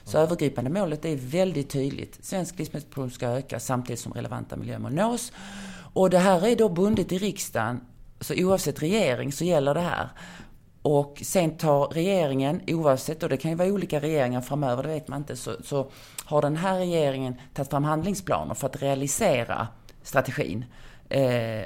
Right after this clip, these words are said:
Speaker 1: och vi är inne på genomförandet av handlingsplan ett och det kommer nog här i slutet på året en handlingsplan två.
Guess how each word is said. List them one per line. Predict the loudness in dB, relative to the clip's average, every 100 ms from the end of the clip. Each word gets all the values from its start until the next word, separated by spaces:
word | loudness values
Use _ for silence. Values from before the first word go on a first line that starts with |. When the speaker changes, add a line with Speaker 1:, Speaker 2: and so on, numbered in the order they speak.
| -4
Speaker 1:
och | -4 0
vi | 0
är | 2
inne | 0 -2
på | 0
genomförandet | 2 2 0 -2 -4 -4
av | -4
handlingsplan | -2 -4 -4 -4 -2
ett | -2 -4 -8
och |
det | -8
kommer | -4 -4 -4 -6 -10 -10
nog | -6 -4 -6 -8
här | -6
i | -4
slutet | -4 -6 -6
på | -6
året | -6 -6
en | -6
handlingsplan | -6 -6 -6 -8
två. | -6 -6